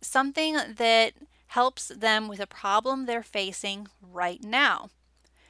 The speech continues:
But in order to get that lead magnet out there and visible, you have to have a platform for it to sit on, and that would be your website. So do you see how all of this is falling into place?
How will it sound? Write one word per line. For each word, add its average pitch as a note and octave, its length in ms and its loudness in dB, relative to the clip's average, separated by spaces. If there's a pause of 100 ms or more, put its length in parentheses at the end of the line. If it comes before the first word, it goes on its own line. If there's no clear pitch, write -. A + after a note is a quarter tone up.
(500)
But C#4+ 320 4
in A#3 160 -6
order E4 400 2
to D#4 220 -6
get B3 320 0
that A3+ 260 6
lead A#3+ 260 -6 (320)
magnet G#3+ 520 0
out B3 340 8
there G3+ 220 2
and F#3 180 -6
visible, G3+ 560 -4 (240)
you C#4 120 -2
have D#4+ 300 2
to C#4+ 100 -4
have G#3+ 340 -2
a F#3 120 -10
platform G#3 640 -2
for G3 240 -8
it F#3+ 100 -8
to F3+ 80 -16
sit C4+ 220 0
on, F#3 360 0 (380)
and A3+ 120 -4
that A3+ 160 4
would A#3+ 80 -2
be A3+ 100 -8
your G3+ 180 -6
website. G3 600 0 (540)
So C4 160 -4
do B3 80 -8
you C4 100 -6
see - 220 -8
how F4 180 2
all B3+ 260 4
of C4 60 0
this B3+ 180 -4
is B3 120 -12
falling A#3+ 320 0
into A3+ 160 -6
place? A3 580 -4